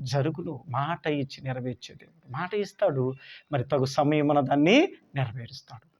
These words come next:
మనం ఏం చేయాలి అంటే, మరి దేవునికి మనం సపోర్ట్ చేయాలి. మాట ఇచ్చాడండి,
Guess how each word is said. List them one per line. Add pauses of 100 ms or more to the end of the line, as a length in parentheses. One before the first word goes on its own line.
(120)
మనం
ఏం (140)
చేయాలి
అంటే, (400)
మరి (200)
దేవునికి
మనం
సపోర్ట్
చేయాలి. (280)
మాట
ఇచ్చాడండి,